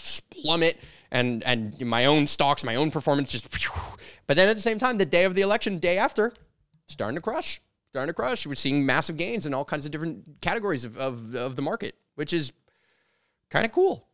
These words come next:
Kinda cool. I mean, I can't believe, I just, it feels like the world is just bipolar. Is it just me? Because I feel a little bipolar too. And, and,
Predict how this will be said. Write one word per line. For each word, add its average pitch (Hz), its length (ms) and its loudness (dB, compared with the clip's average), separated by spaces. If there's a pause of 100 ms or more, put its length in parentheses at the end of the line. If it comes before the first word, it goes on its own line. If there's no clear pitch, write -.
(400)
Kinda 185 180 0
cool. - 160 -4
I 170 80 6
mean, 185 140 4
I 175 60 4
can't 226 240 2
believe, 202 360 0
I 160 80 4
just, 202 280 0 (500)
it 170 120 -2
feels 226 300 2
like 190 140 2
the 165 80 2
world 156 400 4
is 135 80 0
just 143 120 0
bipolar. 135 500 2 (180)
Is 123 100 -10
it 135 60 -4
just 156 160 -4
me? 196 220 -6 (920)
Because 160 180 4
I 190 160 8
feel 139 200 4
a 127 60 2
little 117 160 0
bipolar 110 400 -2
too. 101 280 -4
And, 120 260 -4
and, 151 260 0